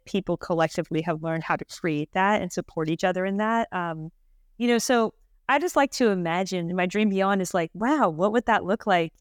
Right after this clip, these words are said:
in, you know, two hundred years where we've hit this exponential curve?" Like, basically humanity hasn't hit our relational exponential curve. We've hit our technological exponential curve.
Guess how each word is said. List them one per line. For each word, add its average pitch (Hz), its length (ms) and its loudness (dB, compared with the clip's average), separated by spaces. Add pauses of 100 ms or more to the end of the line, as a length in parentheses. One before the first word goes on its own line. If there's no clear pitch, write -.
in, 180 440 -2 (360)
you 196 100 0
know, 180 120 4
two 202 240 -2
hundred 180 320 -2
years 190 520 0 (340)
where 185 440 4 (120)
we've 185 320 -2 (200)
hit 226 180 0
this 208 240 -4
exponential 175 600 -4
curve?" 185 440 0
Like, 202 180 2 (300)
basically 320 340 4
humanity 202 440 2
hasn't 185 360 -2
hit 175 320 -4
our 175 160 -2
relational 165 540 -2
exponential 165 520 -4
curve. 175 380 0
We've 196 180 0
hit 208 140 0
our 190 80 4
technological 165 680 -4
exponential - 560 -8
curve. - 180 -12